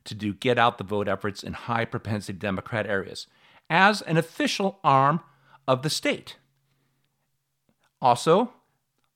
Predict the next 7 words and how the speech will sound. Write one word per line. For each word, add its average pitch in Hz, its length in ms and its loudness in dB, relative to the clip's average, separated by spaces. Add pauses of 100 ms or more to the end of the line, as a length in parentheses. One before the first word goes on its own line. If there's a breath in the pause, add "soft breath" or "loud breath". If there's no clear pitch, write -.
(160)
locking 156 720 4 (500)
Republican 143 600 2
vote 135 260 2
counters, 143 560 -2 (420)
Republican 127 500 0
poll 143 260 2
watchers 135 560 0